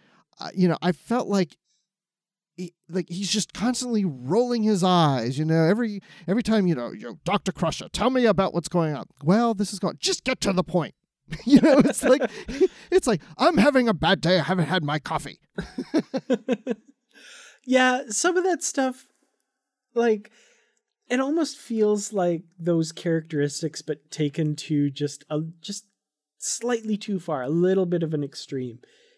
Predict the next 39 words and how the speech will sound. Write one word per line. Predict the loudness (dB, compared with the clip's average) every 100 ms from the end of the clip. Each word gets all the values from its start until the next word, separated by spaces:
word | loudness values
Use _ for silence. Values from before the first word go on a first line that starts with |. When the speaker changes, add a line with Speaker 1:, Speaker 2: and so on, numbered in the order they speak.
| _
Speaker 2:
So, | -12 -4 -2
for | -2 -2
example, | -2 -2 -2 -2 -6
Tasha | -6 -6 -4 -2 0
Yar | 2 2 0
would | 0 -4
be | -6 -6 -8 -12 _ _ _ _ _ _
giving | -2 0 2
a | 0
report | -2 -4 -2 -2 -2
or | -6
something | -6 -10 -8 -10 -8
and | -10
saying, | -10 -8 -8
like, | -8
"Oh, | -4 -2 -2
wait, | -2 0 0
it's | -4
disappeared, | -6 -6 -6 -2 -2 -2
Captain." | -6 -6 -6 -8 -10 -20 -20 -4
And | -2
Picard | 0 0 0 2
would | -2
think | 0 -2
something | -2 -4 -2 -2
like, | 0 -2 -6 _ _ _ -2
"Oh, | 0
she | 0 2
doesn't | 2 2
know | 0
how | 0
to | 0
work | 0 -2 -2 -2
that | -4 -6
thing. | -4 -4 -4
Like, | -6 -6 -2
wha-, | -2 0
come | 2 2
on, | 0 -4 -8